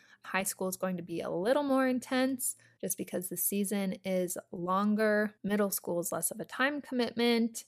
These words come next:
because it's a shorter season. High school, you could be going into state playoffs or state championships. So let's just say two to three months on average, but you're gonna be busy every single day from about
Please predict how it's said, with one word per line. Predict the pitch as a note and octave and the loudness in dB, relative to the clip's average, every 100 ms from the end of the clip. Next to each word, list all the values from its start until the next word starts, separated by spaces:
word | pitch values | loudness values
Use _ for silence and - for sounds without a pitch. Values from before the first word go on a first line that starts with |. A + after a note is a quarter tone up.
| - | -6
because | G#3+ G3+ F3+ | -2 0 -2
it's | - - | -4 -2
a | E3+ | 0
shorter | E3+ - G#3 G3+ G3+ | -2 0 0 0 0
season. | - G3 F#3+ F#3 | 0 0 0 -2
High | F#3 - A3 | -2 0 -2
school, | - A3 G3 | 0 0 2
you | F3 | -2
could | - - A3+ | -2 0 0
be | G3+ | 2
going | G3 F3+ F#3 | 0 0 -2
into | - F3+ F3 - F#3+ F3 - - - _ - | -6 -6 -6 -6 -6 -6 -8 -20 -20 _ -8
state | - F3+ - | 0 0 0
playoffs | - - F3+ F3+ F3 E3+ F3 - | -4 -2 0 2 4 2 2 -2
or | E3 - | -4 -4
state | - F3+ - | -2 -2 0
championships. | A3 G#3+ G#3+ G#3 - G#3 G#3 - - _ - | 0 2 2 2 2 0 0 -10 -14 _ -6
So | G#3 G#3 | -2 0
let's | G3+ C4+ - | 2 0 2
just | C4 B3 | 0 2
say | - G#3 G3+ G3+ G3 - - - | 2 4 4 2 -2 -12 -18 -6
two | A3+ A3 | 2 4
to | G#3 | 4
three | G#3 G3 G3 G3 F#3+ | 2 -2 0 0 -2
months | F#3 F#3 F#3+ F#3 | -2 0 0 -2
on | - F3 | -4 -4
average, | E3+ E3 E3+ F#3+ G3 - - - _ _ | -2 -2 2 2 0 -6 -16 -20 _ _
but | G3 | 4
you're | A3+ B3+ | 6 6
gonna | C#4+ D4 | 2 0
be | C#4 | -2
busy | G3+ F#3+ F#3 F3+ F3+ F3+ - _ _ - | 2 2 4 2 4 0 -2 _ _ 2
every | G3 B3 | 4 4
single | A#3+ A#3+ G#3+ | 4 2 2
day | F3 E3+ F3+ | 4 4 2
from | - F#3 E3+ | 0 -2 -2
about | - D#3+ D#3 - - | -2 0 0 -2 -6